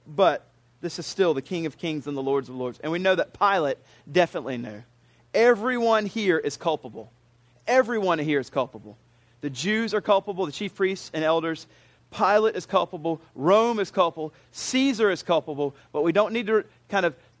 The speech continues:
throw all that culpability away and just say, "Look at them, I can't believe it." Because every single one of us here in this room as well is culpable. Every one of us. This is happening because of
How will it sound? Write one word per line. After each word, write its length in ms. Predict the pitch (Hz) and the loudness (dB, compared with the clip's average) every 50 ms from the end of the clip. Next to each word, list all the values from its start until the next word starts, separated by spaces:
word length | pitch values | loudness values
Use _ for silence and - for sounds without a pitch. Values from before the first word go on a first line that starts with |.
| _ | _
throw 240 | 226 220 226 233 240 | 0 2 2 4 4
all 240 | 226 233 226 226 220 | 6 6 6 6 4
that 180 | 214 180 - | 2 0 0
culpability 520 | - 220 208 - 190 180 208 208 196 185 185 | -2 -4 -4 -2 -2 0 2 2 2 2 2
away 300 | 180 175 180 180 175 180 | 2 2 4 4 4 2
and 80 | 175 | 2
just 140 | 170 170 - | -2 -4 -2
say, 140 | 196 175 170 | 0 0 2
"Look 200 | 185 214 220 226 | 2 2 0 0
at 120 | - 175 | -2 -4
them, 120 | 185 185 175 | -2 0 0
I 60 | 170 | 0
can't 240 | 160 - 180 - 156 | -2 -4 -6 -6 -4
believe 280 | 165 175 180 156 123 | 0 0 0 0 0
it." 100 | 123 - - _ _ _ | -2 -8 -10 _ _ _
Because 220 | 147 143 165 147 | -8 -6 -6 0
every 260 | - 175 196 196 226 214 | 2 2 2 2 0 -4
single 260 | - 240 226 220 208 | -4 -4 -2 0 0
one 140 | 196 190 185 | 0 0 0
of 140 | 175 160 | 0 2
us 280 | 165 156 147 - - - _ _ _ _ _ _ | 2 2 2 -2 -8 -16 _ _ _ _ _ _
here 320 | - - 233 226 220 214 | -8 -6 -4 -2 0 0
in 80 | 202 190 | 0 0
this 200 | 190 180 - - | -2 -4 -4 -4
room 360 | 202 208 196 180 165 147 - | -2 -2 0 0 -2 -2 -4
as 140 | - 139 147 | -6 -6 -2
well 440 | 151 175 165 156 139 123 110 117 - _ _ _ _ _ _ | 0 2 4 4 2 2 0 -6 -12 _ _ _ _ _ _
is 140 | 135 135 - | -14 -14 -6
culpable. 480 | - 160 139 - - 113 - - - _ _ _ _ _ _ _ _ _ _ _ _ _ _ _ _ _ _ _ _ _ _ _ _ _ _ _ _ - | -2 -2 -2 -2 -6 -12 -20 -20 -20 _ _ _ _ _ _ _ _ _ _ _ _ _ _ _ _ _ _ _ _ _ _ _ _ _ _ _ _ 2
Every 240 | 175 202 185 220 220 | 4 4 4 0 -4
one 240 | 208 196 190 160 131 | -2 -2 -2 -2 -2
of 100 | 113 - | -6 -10
us. 320 | - - - - - - _ _ _ _ _ _ _ _ _ _ _ _ _ _ _ _ _ _ _ _ _ _ _ _ _ _ _ _ _ | -16 -20 -20 -20 -20 -20 _ _ _ _ _ _ _ _ _ _ _ _ _ _ _ _ _ _ _ _ _ _ _ _ _ _ _ _ _
This 280 | 139 143 226 247 - | -2 0 0 0 0
is 100 | 254 214 | -4 -6
happening 500 | - 220 190 180 185 - 190 175 165 165 | -2 -2 0 0 -2 -4 -6 -6 -6 -6
because 300 | 156 147 - 170 160 139 | -6 -6 -6 -6 -4 -4
of 100 | 156 135 | -4 -6